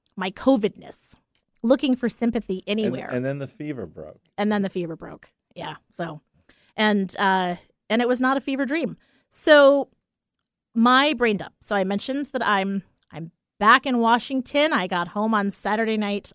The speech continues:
Speaker 1: late. I promptly fell asleep in the car to the point that Pete unloaded the car and left me for dead in the car for a while. And <laughs> it's truly a love affair that we have.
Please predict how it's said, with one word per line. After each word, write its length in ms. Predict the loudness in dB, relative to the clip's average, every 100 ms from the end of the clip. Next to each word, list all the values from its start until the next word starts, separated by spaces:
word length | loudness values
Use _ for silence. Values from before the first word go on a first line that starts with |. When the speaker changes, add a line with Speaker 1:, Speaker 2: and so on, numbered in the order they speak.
| -16
Speaker 1:
late. 460 | -8 -4 -4 -6 -8
I 60 | -8
promptly 460 | -2 -2 -2 -4
fell 200 | -4 -4
asleep 300 | -4 -6 -8
in 80 | -6
the 60 | -6
car 360 | -4 -4 -2 -4
to 120 | -6
the 80 | -6
point 260 | -6 -8
that 160 | -10 -12
Pete 240 | -10 -8 -2
unloaded 460 | 0 2 2 2
the 60 | -2
car 300 | -4 -2 -2 -6
and 180 | -8
left 260 | -6 -8 -6
me 100 | -8
for 140 | -6
dead 260 | -6 -6 -4
in 160 | -6 -8
the 60 |
car 280 | -4 -4 -4
for 140 | -8
a 60 | -8
while. 320 | -8 -10 -12 -14 _ -12 -12 _
And 520 | -2 0 0 -2 -8 -8 -8 -8 -16 -18 _ _
<laughs> 580 | -6 -6 -6 -20 -8
it's 200 | -6 -6
truly 300 | -2 2 2
a 60 | 2
love 200 | 2 0
affair 300 | -2 -8 -12
that 120 | -14
we 80 | -14
have. 280 | -14 -16 -20